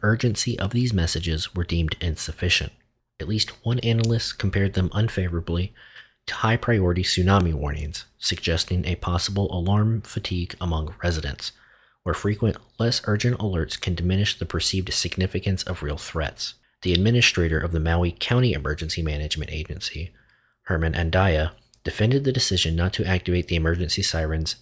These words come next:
in an August sixteenth press conference. He argued that the outdoor sirens exist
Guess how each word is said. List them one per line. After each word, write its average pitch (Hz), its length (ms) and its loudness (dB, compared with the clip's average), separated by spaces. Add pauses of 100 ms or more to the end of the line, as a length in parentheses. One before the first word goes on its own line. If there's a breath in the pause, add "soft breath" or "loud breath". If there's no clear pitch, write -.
(120)
in 101 120 2
an 98 120 2
August 90 360 0
sixteenth - 440 -4
press - 220 -2
conference. - 540 -6 (160 soft breath)
He 71 160 -2
argued 120 500 4
that - 140 2
the 82 160 -2
outdoor 117 320 0
sirens 98 440 4
exist 92 460 0